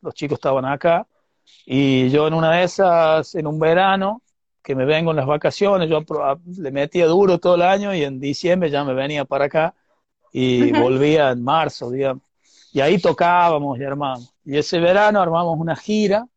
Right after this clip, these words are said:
Speaker 1: con Vidriera, que fue una gi-, hermosa porque fue una experiencia de ir por todos los pueblos de La Rioja con el cine móvil, que lo manejaba Martín Tasic,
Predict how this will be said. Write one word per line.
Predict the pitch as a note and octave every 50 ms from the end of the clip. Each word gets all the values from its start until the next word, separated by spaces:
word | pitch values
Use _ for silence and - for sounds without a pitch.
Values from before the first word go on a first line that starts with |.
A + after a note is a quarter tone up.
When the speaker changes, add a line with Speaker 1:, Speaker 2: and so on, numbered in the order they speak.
| _ _ _
Speaker 1:
con | - C#3 C3+ C3+
Vidriera, | C3+ D3+ D#3+ D#3+ E3+ F3+ F#3+ F#3 F#3 F#3
que | E3 C3
fue | - - D3+
una | D3+ D#3 C#3
gi-, | - _ _ - -
hermosa | C#3+ C3+ C#3 C#3 E3 F3 E3+ - - F3
porque | D3 D3 C3+ C3+ C#3
fue | - - D3
una | D3 C3+
experiencia | - - D#3 C#3+ D3 D3+ D3 - - D3
de | C3+ C#3+
ir | D3+ D#3
por | - D#3+ D3+
todos | C#3+ - F3 F3+ F3+
los | E3+ B2+
pueblos | - - F3 E3+ F3 F3 E3+ D#3
de | D3
La | C#3+
Rioja | C#3+ D3 D#3 E3 E3+ E3+ - - F#3 G3 _ _ _ _ _ _ _ _ _ _ _ _ _ _ _ -
con | - B2+ B2+ C3+
el | B2+ B2+
cine | - - E3 D#3+ D#3 D3
móvil, | D3 E3 F3+ F#3 F3+ F#3 F#3 F#3 F3+
que | - - C3+
lo | C#3 B2+
manejaba | C3+ C3+ C#3+ C#3 - - D#3 D3+ C#3+ C#3 C3 B2
Martín | C3 C#3 C#3 C#3 C#3+ - D#3+ D#3+ D3
Tasic, | - D3 D3+ - - F#3+ F#3+ F3+ - _